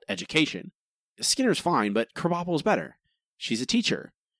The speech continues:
She is gonna be struggling with this, and you could even talk about, "Oh, I wanted to be a teacher because I wanted to help kids,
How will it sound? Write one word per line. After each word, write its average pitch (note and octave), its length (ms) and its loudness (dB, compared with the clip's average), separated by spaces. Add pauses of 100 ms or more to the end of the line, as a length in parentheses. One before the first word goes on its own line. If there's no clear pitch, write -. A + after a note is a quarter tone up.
She C#3+ 600 4
is A#2 140 2
gonna A#2 300 2
be A2+ 100 0
struggling C3 420 2
with G2+ 100 0
this, F2+ 200 0
and G2+ 100 2
you G#2 80 0
could A#2 140 -4
even A#2 180 0
talk A2+ 200 0
about, B2 200 0
"Oh, G3 240 2
I D#3 140 0
wanted C#3+ 240 0
to G#2+ 60 -4
be G2 100 -2
a G2 40 -6
teacher C3+ 340 -2
because G#2 320 -4
I G2+ 60 -4
wanted A2+ 200 -2
to - 80 -2
help - 160 -8
kids, - 400 -6